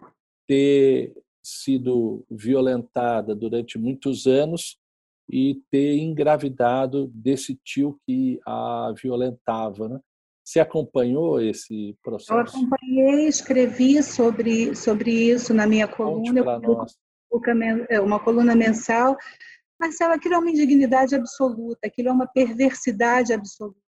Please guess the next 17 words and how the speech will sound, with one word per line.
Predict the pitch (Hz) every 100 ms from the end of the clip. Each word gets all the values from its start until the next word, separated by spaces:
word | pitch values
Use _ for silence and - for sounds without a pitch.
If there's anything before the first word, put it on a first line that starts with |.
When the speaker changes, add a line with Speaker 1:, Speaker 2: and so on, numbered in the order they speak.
| _ - _
Speaker 2:
Você | 233
submeter | 233 269 240 254 240 - - 262 302 - _ _
à | - 233 220 190
dor | 240 269 285
e | 254
ao | 226
sofrimento, | 214 226 226 233 220 220 226 220
não | 247 330 415
só | - - 247 220 196 _ -
da | 240
vida | 220 269 339 370
que | 294
ela | 233 220
já | 202
tinha | 196 220
passado, | 214 196 - 226 226 247 240 -
Speaker 1:
É. | 208